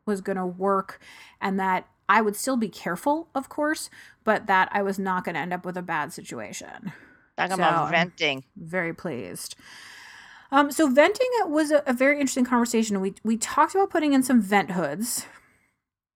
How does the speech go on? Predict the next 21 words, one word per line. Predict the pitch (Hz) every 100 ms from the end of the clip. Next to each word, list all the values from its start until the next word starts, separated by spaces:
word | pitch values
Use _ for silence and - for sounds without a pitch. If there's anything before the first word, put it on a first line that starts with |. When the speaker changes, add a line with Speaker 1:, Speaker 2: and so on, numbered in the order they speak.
| _ _ _ -
Speaker 1:
And | 208
then | 240
decided | 277 277 277 294
against | 240 190 196 -
it | 185 -
because | 190 196
it |
was | 175 180
gonna | 208
take | 208 220
up | 208
a | 196
lot | 185 185
of | 240
space | - 208 196 196
and | 190
be | 185
very | 185 185
expensive. | 196 - - 190 - 131 131 196 - - - - - -
So | - 226
then | 208 - 269 277 254 254 247 254